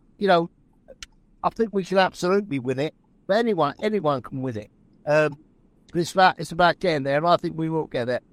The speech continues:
I, I'll just say what I always say on your show.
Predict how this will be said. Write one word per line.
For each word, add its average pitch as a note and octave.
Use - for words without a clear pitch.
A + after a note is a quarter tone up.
I, F3+
I'll F#3+
just B3
say G#3
what F3
I F3
always E3+
say -
on C3
your C3
show. B2+